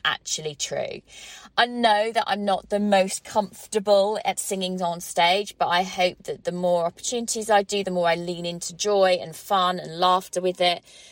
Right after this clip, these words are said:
the better I'm gonna get again. And the interesting thing is that, you know, pre-eighteen, when I was at school, I would always get, like, the lead parts in, in musicals and,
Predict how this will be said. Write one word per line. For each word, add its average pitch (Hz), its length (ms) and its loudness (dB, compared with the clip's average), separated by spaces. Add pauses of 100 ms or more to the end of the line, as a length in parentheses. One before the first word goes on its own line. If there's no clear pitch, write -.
(160)
the 233 80 0
better 262 340 2
I'm 220 160 -6
gonna 196 220 -2
get 220 260 0
again. - 520 -8 (420)
And 247 100 -6
the 285 100 4
interesting 311 420 -4
thing 247 180 -4
is 247 220 -2
that, 185 260 0 (280)
you 254 120 -2
know, 214 100 4 (100)
pre-eighteen, 285 920 0
when 202 140 0
I 196 80 2
was 202 180 -2
at - 60 -2
school, 196 720 2 (240)
I - 40 -2
would 247 120 2
always 320 420 2
get, 262 200 0
like, 190 240 0 (100)
the 196 80 -4
lead 190 340 0
parts - 440 -2
in, 175 220 -6 (160)
in 185 200 2
musicals 170 840 0
and, 165 360 -8